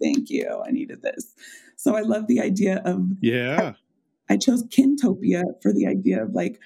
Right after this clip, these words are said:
Speaker 1: unconventional families, whether you're a single mom or dad, whether you're a grandma raising kids, um, ra-, raising your grandkids, like, whatever your unconventional family looks like, it can be made better in community.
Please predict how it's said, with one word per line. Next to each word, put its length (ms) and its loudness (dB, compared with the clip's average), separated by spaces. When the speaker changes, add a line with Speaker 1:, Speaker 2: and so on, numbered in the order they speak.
Speaker 1:
unconventional 720 4
families, 540 0
whether 180 0
you're 140 0
a 60 -4
single 520 0
mom 500 4
or 160 2
dad, 460 0
whether 180 2
you're 180 2
a 60 -2
grandma 580 2
raising 320 2
kids, 540 -2
um, 480 2
ra-, 220 2
raising 300 2
your 120 2
grandkids, 640 0
like, 200 2
whatever 420 2
your 300 0
unconventional 960 2
family 440 0
looks 320 -6
like, 320 2
it 120 2
can 140 2
be 80 4
made 460 2
better 480 0
in 100 4
community. 600 -4